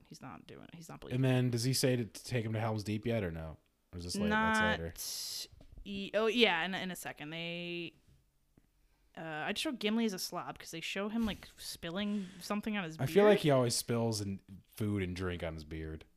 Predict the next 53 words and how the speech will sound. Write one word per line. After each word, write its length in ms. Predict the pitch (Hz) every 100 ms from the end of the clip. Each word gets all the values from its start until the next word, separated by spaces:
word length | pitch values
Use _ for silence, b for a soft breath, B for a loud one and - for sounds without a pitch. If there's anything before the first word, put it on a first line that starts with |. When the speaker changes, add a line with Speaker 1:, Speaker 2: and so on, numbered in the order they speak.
| -
Speaker 1:
But 140 | 220
yeah, 200 | 226 180
I 100 | 160
believe 360 | 202 247 269 254
that 160 | 247
they, 240 | 240 208 202
they 160 | 202
plan 380 | 190 226 247 262
to 800 | 254 226 208 196 190 190 185 180 147
Speaker 2:
Take 220 | 143 113
everyone 280 | 107 101 90
to 40 |
Speaker 1:
take 180 | 139 220
Speaker 2:
Helm's 20 | 247
Speaker 1:
everyone 120 | 254
to 40 | 233
Speaker 2:
Deep. 60 |
Speaker 1:
Helm's 240 | 214 208 -
Deep. 220 | 165 160
So 80 | 175
Gandalf 480 | - 190 208 226 220 -
rides 440 | 156 165 196 185
off 480 | 190 180 175 - -
on 160 | 165 180
Shadowfax 600 | - 175 175 - 165 -
to 100 | 180
go 400 | 165 180 180 165
hopefully 380 | 190 180 180 165
get 200 | 165 160
the 40 | 156
Rohirrim. 680 | 160 165 175 165 156 175 - B B B B B -
Uh, 480 | 175 170 165 165 143 - _ _ -
Speaker 2:
The 60 | -
Rohirrim. 920 | 180 151 151 202 254 262 254 240 208
Speaker 1:
he 80 | 180
said, 220 | - 175 208
"Look 140 | -
to 100 | 320
my 140 | 311 302
coming 460 | - 247 185 160
at 100 | 156
first 480 | - - 214 254 -
light 160 | 170 165
on 120 | 156
the 60 | 156
fifth 360 | - 208 - -
day. 220 | 135 131
At 200 | 147 165
dawn, 380 | 156 165 214 190
look 160 | 165 -
to 120 | 202
the 220 | 226 285
east." 440 | 254 - - -